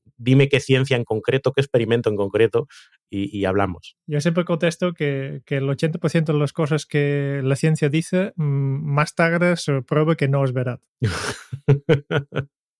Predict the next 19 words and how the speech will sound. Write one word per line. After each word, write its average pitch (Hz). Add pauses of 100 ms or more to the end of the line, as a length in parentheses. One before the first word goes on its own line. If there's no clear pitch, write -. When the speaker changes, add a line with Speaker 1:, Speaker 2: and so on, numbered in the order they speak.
(100)
Speaker 2:
La, 143
la 147
ciencia 175
en 165
un, 160
en 165
un, 156
en 156
un 156
día 156
también, 151
ah, 156 (180)
decía 156
que, 143
que 143
la 135
Tierra 139
era 143
plana, 131